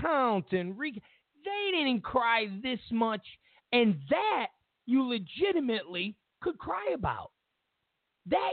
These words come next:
you legitimately could cry about. That was legit. You could say, "Well, the Supreme Court decided it." It,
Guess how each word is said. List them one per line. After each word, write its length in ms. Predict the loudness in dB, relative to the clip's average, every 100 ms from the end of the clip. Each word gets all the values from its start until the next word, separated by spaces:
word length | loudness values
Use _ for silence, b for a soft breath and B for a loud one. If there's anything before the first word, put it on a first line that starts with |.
| 0
you 160 | 0
legitimately 1300 | 0 -4 -10 -4 0 2 2 2 -2 -2 -6 -6 -6 -6
could 160 | -6
cry 280 | -6 -8 -4
about. 380 | -6 -6 -10 -14 _ _ _ _ _ _ _ _ _ _ _ _ _ _ _ _ _ _ _ _ _ _ _ _ _ _ _ _ _ _ _ 2
That 280 | 2 0
was 180 | 2 2 2
legit. 720 | 2 2 -2 -6 -2 -2 -4 _ _ _ _ _ 0
You 140 | 0
could 180 | 0 -6 -4
say, 200 | -4 -4 -2
"Well, 380 | 0 2 0 -2
the 160 | -6 -12
Supreme 380 | -10 -10 -10 -14 -2
Court 360 | 2 2 2
decided 600 | -6 -4 -2 -2 -2 0
it." 180 | 0 -2
It, 160 | -6